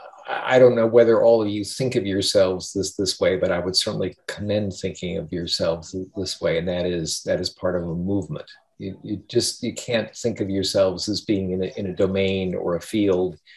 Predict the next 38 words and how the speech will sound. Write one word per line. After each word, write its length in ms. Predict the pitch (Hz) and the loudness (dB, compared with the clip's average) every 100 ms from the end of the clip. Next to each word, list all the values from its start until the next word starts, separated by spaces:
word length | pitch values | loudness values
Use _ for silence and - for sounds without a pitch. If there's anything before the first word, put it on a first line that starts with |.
| - - _ _ _ _ | -20 -20 _ _ _ _
Uh, 60 | - | -2
as, 340 | 87 92 - | 0 0 -4
as, 400 | - 95 92 - - | -4 -4 -4 -6 -8
as 120 | 85 | -8
Peter 320 | 110 104 95 | -4 -2 2
suggests, 640 | - 87 98 87 - - | 0 0 -2 0 0 -2
we 160 | - 85 | -2 -4
have 180 | 90 87 | -4 -6
a 60 | |
lot 240 | 90 92 92 | -2 0 0
of, 200 | 85 78 - | -2 -4 -8
a 60 | |
lot 160 | 90 87 | -4 -4
of 60 | 85 | -4
work 220 | 87 - | -8 -10
to 80 | 90 | -8
do 160 | 90 | -6
and 80 | 87 | -4
a 40 | |
lot 200 | 85 85 | -4 -4
of 80 | 82 | -6
change 400 | - 90 87 82 | -8 -10 -10 -10
to 80 | 87 | -8
make. 280 | 87 85 - | -6 -6 -6
And 80 | 87 | -6
that 100 | 90 | -6
means 280 | 90 80 - | -8 -8 -8
we 120 | 85 | -8
have 100 | 85 | -8
to 80 | 82 | -4
get 240 | 90 - 85 | -4 -4 -4
out 120 | 90 | -4
of 80 | 80 | -4
our 140 | 78 | -4
silos, 580 | - 98 87 85 82 - | -2 0 0 -2 -2 -2
something 320 | 92 90 90 | -4 -4 -4
that 200 | 85 82 - | -4 -6 -8
I 360 | 87 87 82 | -4 -4 -4